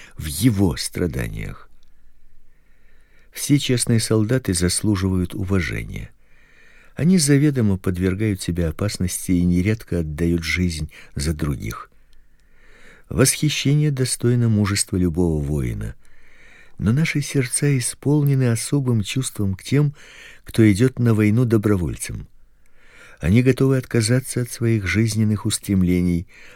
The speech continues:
оставить дом и близких, чтобы жить и, возможно, умереть за других. Давайте посмотрим правде в глаза.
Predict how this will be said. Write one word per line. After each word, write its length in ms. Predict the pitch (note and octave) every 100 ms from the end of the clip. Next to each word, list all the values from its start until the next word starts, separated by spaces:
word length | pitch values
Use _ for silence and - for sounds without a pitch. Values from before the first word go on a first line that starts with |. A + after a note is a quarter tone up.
| -
оставить 580 | F2 - G#2 G#2 F#2+ D#2+
дом 340 | G2 A#2 A#2+ -
и 100 | G2+
близких, 580 | D2+ F#2 G2 - G2+ - - -
чтобы 420 | - - F2 D#2+
жить 420 | C#2 D2+ G2+ C3
и, 40 | A2+
возможно, 680 | F2+ D2+ E2+ - A#2 C#3 - - - - -
умереть 840 | G2 G2 A2 B2 F#2 D2 - - - - - - -
за 200 | - -
других. 640 | C#2+ C#2 C2 - - - - - _ _ _ - - - - _ _ - _ - - _ -
Давайте 360 | G#2+ D#3 -
посмотрим 600 | - F#2+ - A2 G#2+ F#2+
правде 400 | - E2+ F2 F2
в 100 | E2+
глаза. 420 | - D#2+ - -